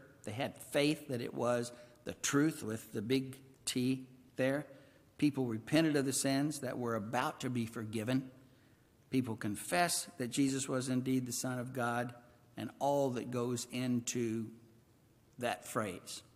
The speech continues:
the Son of God. People were baptized for the forgiveness or the remission of their sins. Submission to one another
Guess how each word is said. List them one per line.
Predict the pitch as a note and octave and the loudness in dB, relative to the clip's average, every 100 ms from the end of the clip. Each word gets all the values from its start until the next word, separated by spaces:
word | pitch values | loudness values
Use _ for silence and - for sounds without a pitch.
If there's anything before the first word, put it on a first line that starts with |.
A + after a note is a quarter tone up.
| - | -18
the | - | -10
Son | G#2+ A2+ A2 | -6 -4 -4
of | A2 | -6
God. | - G#1+ - - - _ _ - - - _ _ _ - | -8 -8 -10 -14 -20 _ _ -20 -20 -20 _ _ _ -4
People | C3 A#2+ | -4 -2
were | A#2+ | -4
baptized | A#2 B2 B2 B2 G#2+ G#2 G#2+ | 0 2 0 -2 -4 -4 -6
for | - A#2+ | -8 -8
the | A#2 | -6
forgiveness | - A#2 A2+ G#2+ G2 | -8 -4 -4 -4 -6
or | C#3 A2 | -8 -8
the | G#2 | -10
remission | - G#2+ A2 G#2 G2+ G2 - - | -8 -6 -4 -4 -6 -10 -14 -12
of | A2 G#2+ | -10 -8
their | A2+ G#2 | -8 -8
sins. | - - A2+ G#2 G#2+ - - - _ - _ _ _ _ _ - - | -8 -6 -6 -8 -10 -14 -20 -20 _ -20 _ _ _ _ _ -14 -12
Submission | - D3 D3+ D#3 E3 | -6 2 4 6 4
to | D3+ | 4
one | D3 C#3+ | 6 6
another | C3+ C3 C3 B2 A#2 | 6 6 6 4 0